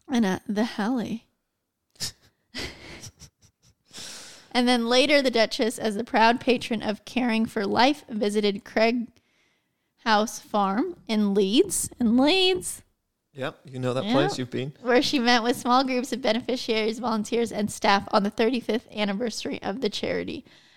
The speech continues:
Speaker 1: At the Little Granary, Her Royal Highness took a short tour of the stables and saw some of the ponies that the Duchess's trust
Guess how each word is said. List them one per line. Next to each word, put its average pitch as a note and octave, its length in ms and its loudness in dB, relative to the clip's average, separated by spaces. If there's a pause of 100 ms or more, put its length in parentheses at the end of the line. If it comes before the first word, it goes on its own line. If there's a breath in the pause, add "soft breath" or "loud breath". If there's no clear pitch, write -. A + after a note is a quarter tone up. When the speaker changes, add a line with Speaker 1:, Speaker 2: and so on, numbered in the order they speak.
(120)
Speaker 1:
At A3+ 180 0
the A3 120 2
Little A#3 280 4
Granary, G#3+ 680 0 (280 soft breath)
Her A3+ 140 -2
Royal A3 280 4
Highness A3 360 0
took - 160 -10
a G#3+ 60 -6
short - 360 2
tour B3 260 2
of G3+ 180 -4
the G3+ 60 -4
stables A3+ 500 0
and G#3 160 -4
saw A3 220 2
some B3 160 -6
of A3+ 120 -4
the A3+ 80 -2
ponies G3+ 380 -2
that - 160 -2
the F#3+ 80 -4
Duchess's G#3 840 -4
trust - 520 0